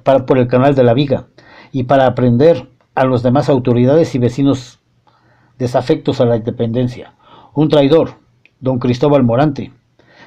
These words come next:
descubrió el complot en su víspora, que fue el tres de agosto, y a consecuencia de ello fueron aprendidos varias personas, entre ellas el joven e inteligente abogado Antonio Ferrer, y los frailes agustinos Juan N. Castro,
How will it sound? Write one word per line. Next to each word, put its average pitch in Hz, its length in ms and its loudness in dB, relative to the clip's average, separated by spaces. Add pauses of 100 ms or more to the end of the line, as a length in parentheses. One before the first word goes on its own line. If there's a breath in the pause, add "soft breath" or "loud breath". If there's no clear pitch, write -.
descubrió 127 460 0
el 156 100 0
complot 139 520 0 (480)
en 127 140 -8
su 123 140 -2
víspora, - 580 -4 (120)
que 123 120 -4
fue 151 220 2
el 123 80 -4
tres 135 220 -2
de 120 80 -2
agosto, 160 480 -2 (380 loud breath)
y 139 100 0
a 123 60 -2
consecuencia 139 600 -2
de 151 120 2
ello 185 340 0 (420 soft breath)
fueron 151 260 2
aprendidos 135 560 0
varias 147 260 2
personas, - 640 -4 (200)
entre 127 360 0
ellas 175 300 2
el 120 80 0
joven 156 300 2
e 131 40 2
inteligente 117 680 0
abogado 127 540 2 (800 loud breath)
Antonio 135 420 2
Ferrer, 127 420 2 (480)
y 135 120 -2
los 131 180 0
frailes 151 380 4
agustinos 123 560 0
Juan 143 220 2
N. 139 180 2
Castro, 151 480 0